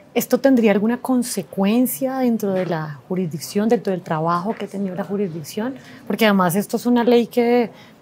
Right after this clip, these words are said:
que, digamos, no ha funcionado muy bien en países donde se ha implementado. De hecho, se ha pensado que es como una ley casi de impunidad.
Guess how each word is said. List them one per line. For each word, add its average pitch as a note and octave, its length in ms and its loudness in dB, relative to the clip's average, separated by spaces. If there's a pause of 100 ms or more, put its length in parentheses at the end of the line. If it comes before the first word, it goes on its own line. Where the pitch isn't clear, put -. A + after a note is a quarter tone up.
(180)
que, B3 80 2
digamos, G3 240 4
no G#3 80 4
ha G#3+ 40 -2
funcionado A3+ 440 0
muy G3+ 160 0
bien A3 240 0
en A3+ 80 0
países F#3 320 -2
donde F#3+ 220 -4
se F#3+ 60 -6
ha - 20 -6
implementado. G3 580 0
De F3 80 2
hecho, E3 160 -6
se F#3 80 -4
ha F#3 80 -4
pensado G3 480 0
que G#3+ 80 -4
es G#3+ 60 -12
como G3 160 -4
una F3+ 160 -4
ley F3 160 -6
casi F#3 240 -4
de G#3 80 0
impunidad. G3 480 -4